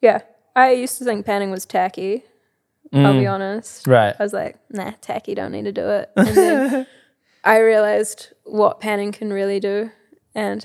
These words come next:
Speaker 1: panning separates things so that they sound clearer. And if you're, like,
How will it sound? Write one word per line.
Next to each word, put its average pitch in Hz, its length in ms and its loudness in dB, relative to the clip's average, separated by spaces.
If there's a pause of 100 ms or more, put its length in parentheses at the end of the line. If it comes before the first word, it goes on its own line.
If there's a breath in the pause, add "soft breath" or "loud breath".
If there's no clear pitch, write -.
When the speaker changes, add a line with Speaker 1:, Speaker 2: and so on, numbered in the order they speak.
Speaker 1:
panning 202 360 -8
separates 202 580 -8
things 208 420 -12 (680)
so - 300 -2
that - 420 -4 (220)
they 196 120 -4
sound 208 300 -10
clearer. 214 460 -4 (240)
And 220 440 -4 (840)
if 233 200 0
you're, 226 120 2
like, 208 380 -2